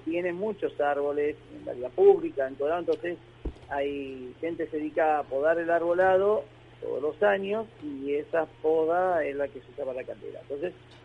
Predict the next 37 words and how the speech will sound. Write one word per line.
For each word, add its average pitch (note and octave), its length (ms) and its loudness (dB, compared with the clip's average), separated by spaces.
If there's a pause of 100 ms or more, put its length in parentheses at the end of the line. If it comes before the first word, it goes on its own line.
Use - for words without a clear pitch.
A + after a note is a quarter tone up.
(180)
por D#3 140 2
eso E3 200 -4
bioclimática, E3 600 -2
porque C#3 280 -6
está, B2+ 200 -8
hay C#3+ 120 -6
una, E3 280 -2 (460)
una D#3 220 -2
que D#3 120 -2
fue D#3+ 320 0
hecha D3+ 420 0
en B2+ 200 -12
Barcelona, B2+ 400 -8
España, F#3 640 0 (120)
con C3+ 180 -8
colectores D#3 640 0
solares, F3+ 460 0 (140)
una C3 120 -14 (140)
pileta B2 220 -12
muy C#3 140 -10
moderna, E3 540 0
pero E3 240 0
ellos G3 320 2 (500)
han E3+ 220 0
logrado, F3 680 6 (220)
eh, D3 120 -4
reducir C#3 580 0 (480)
el C3+ 80 -12
treinta C3+ 240 -6
y C3 40 -12
cinco E3 300 0
por D#3+ 140 0
ciento E3+ 280 -4
el D3+ 60 -6
consumo D#3 400 -6
de D#3+ 100 2
gas, D#3 160 2